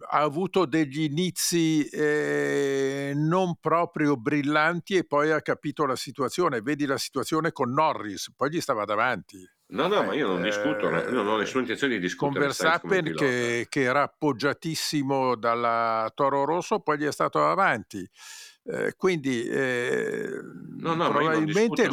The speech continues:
Speaker 1: lui ha
Speaker 2: Sainz.
Speaker 1: de-, una tempistica di adattamento alla macchina diversa da quella di Leclerc, che è, è una cosa diversa, perché i supercampioni sono diversi da tutti gli altri,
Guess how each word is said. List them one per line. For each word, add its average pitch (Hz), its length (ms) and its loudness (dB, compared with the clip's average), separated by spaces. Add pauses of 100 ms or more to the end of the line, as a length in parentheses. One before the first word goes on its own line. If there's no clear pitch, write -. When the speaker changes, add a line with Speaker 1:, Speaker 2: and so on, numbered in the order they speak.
Speaker 1:
lui 214 80 4
ha 185 60 6
Speaker 2:
Sainz. 156 160 0
Speaker 1:
de-, 156 180 2
una 165 280 2
tempistica 180 1000 0
di 143 140 0
adattamento 156 720 0
alla 160 160 2
macchina 180 480 0
diversa 147 580 0
da 127 160 -2
quella 139 240 2
di 127 140 -4
Leclerc, 143 640 0
che 101 240 -2
è, 131 240 2
è 143 120 2
una 156 260 2
cosa 160 320 0
diversa, 110 540 -2
perché 104 380 -4
i 120 240 -4
supercampioni 147 1000 0
sono 113 240 -2
diversi 104 420 -2
da 104 100 -2
tutti 101 300 -10
gli 87 100 -6
altri, 92 440 -4